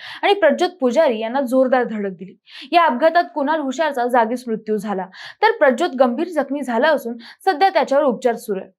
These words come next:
विशेष म्हणजे कुणाल हुशार हा रात्री कीर्तन अटेंड करून घरी निघाला होता, तेव्हा काळाने त्याच्यावर घाला घातला. या अपघातामुळे पुण्यातील पोर्शे कार अपघाताच्या आठवणी ताज्या झाल्या आहेत.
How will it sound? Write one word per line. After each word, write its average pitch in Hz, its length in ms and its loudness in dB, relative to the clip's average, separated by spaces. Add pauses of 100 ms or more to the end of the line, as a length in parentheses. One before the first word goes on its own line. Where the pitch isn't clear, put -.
(280)
विशेष 320 320 0
म्हणजे 302 240 -2
कुणाल 277 340 0
हुशार 262 400 -2 (300)
हा 403 80 6
रात्री 381 280 2
कीर्तन 294 400 0
अटेंड 285 320 -2
करून 277 260 2
घरी 247 220 -4
निघाला 208 360 -2
होता, 196 220 -8 (380)
तेव्हा 311 220 4
काळाने 254 460 2
त्याच्यावर 262 360 0
घाला 247 340 -2
घातला. 196 280 -8 (440)
या 285 140 4
अपघातामुळे 262 640 2
पुण्यातील 262 440 -4
पोर्शे 247 400 0
कार 302 200 0
अपघाताच्या 269 580 -4
आठवणी 247 440 -4
ताज्या 226 300 0
झाल्या 202 300 -6
आहेत. 185 120 -12